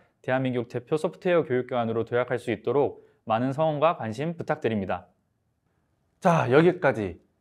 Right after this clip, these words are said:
Speaker 2: 지난 한 달 동안 일어난 엔에이치엔 클라우드의 새로운 소식을, 어, 여러분들에게 전달해 드렸습니다. 어, 이 시간을 끝마치기 전에, 어, 문선님,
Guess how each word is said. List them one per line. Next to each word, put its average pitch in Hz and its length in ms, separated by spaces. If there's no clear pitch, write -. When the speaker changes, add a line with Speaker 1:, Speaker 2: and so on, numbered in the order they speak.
Speaker 2:
지난 190 300
한 226 160
달 226 220
동안 180 320
일어난 139 520
엔에이치엔 202 600
클라우드의 165 560
새로운 220 380
소식을, 113 580
어, 92 280
여러분들에게 107 600
전달해 113 420
드렸습니다. 104 760
어, 110 120
이 127 140
시간을 190 460
끝마치기 214 720
전에, 104 640
어, 127 60
문선님, 170 560